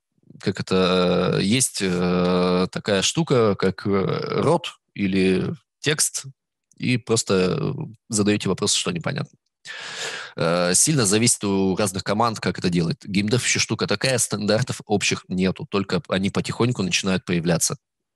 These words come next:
В зависимости от коли-, размера студии, в зависимости от принятых, э, подходов, всё может быть по-разному. Я знаю команды, где геймдизайнеры и программисты никогда напрямую не общаются. Для меня это выглядит странно, но вот у нас это постоянно.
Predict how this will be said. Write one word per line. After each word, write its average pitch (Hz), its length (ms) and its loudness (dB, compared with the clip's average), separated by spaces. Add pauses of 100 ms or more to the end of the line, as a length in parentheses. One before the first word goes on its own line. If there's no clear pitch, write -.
(140)
В 104 60 -10
зависимости 95 560 0
от - 120 -6
коли-, 95 300 0
размера 131 480 2
студии, 107 960 2
в 87 60 0
зависимости 90 600 0
от 87 160 0
принятых, 90 680 -4
э, - 240 -2 (1040)
подходов, 135 420 2 (120)
всё - 140 0
может 95 180 0
быть 85 120 -4
по-разному. - 440 -4 (420)
Я 101 80 2
знаю 98 160 2
команды, 127 320 2
где 90 140 0
геймдизайнеры 95 540 2
и 92 40 4
программисты 104 500 0
никогда 92 360 0
напрямую 90 400 -2
не 82 60 -2
общаются. 80 500 -4 (1700)
Для 95 220 0
меня 107 180 2
это 95 140 -2
выглядит 87 280 0
странно, 127 480 2
но 95 300 2
вот 82 220 -4
у 90 60 -8
нас 92 260 0
это - 140 -8
постоянно. - 480 -4